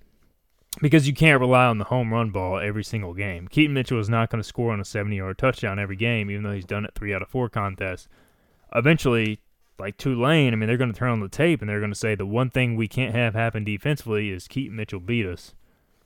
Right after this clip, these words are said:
uh, on a big play." And, and once that's wiped out, what do you do offensively? You also had the sixty-yard touchdown to C J Johnson, and, you know, credit for, to C J for making a great play,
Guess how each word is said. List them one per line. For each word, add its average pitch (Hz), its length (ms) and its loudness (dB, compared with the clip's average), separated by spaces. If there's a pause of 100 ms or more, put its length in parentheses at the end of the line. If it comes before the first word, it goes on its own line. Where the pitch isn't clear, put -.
(440)
uh, 104 180 -6
on 107 120 0
a 98 60 -4
big 104 200 -2
play." 104 420 -4
And, 101 340 -6
and 104 240 -6
once 139 220 2
that's 123 280 2
wiped 117 300 2
out, 127 300 4
what 110 200 2
do 127 60 4
you 117 120 2
do 117 180 0
offensively? 98 560 -4 (220)
You 127 140 2
also 127 260 4
had 120 140 4
the 101 80 -4
sixty-yard 123 540 0
touchdown 120 360 -2
to 110 60 -2
C 131 160 -2
J 113 160 2
Johnson, 143 500 4
and, 104 140 -4 (500)
you 123 100 0
know, 110 60 0
credit 139 340 6
for, 131 140 -8 (220)
to 127 100 2
C 156 200 6
J 127 200 4
for 117 120 -2
making 117 300 0
a 98 40 -2
great 110 280 -2
play, 139 460 6